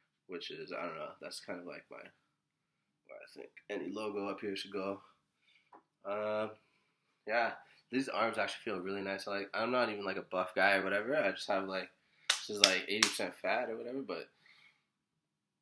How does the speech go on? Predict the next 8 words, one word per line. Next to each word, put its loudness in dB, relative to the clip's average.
it's -12
feeling -2
nicely. -2
They're, -6
like, -6
hugging -6
my -6
arms, 0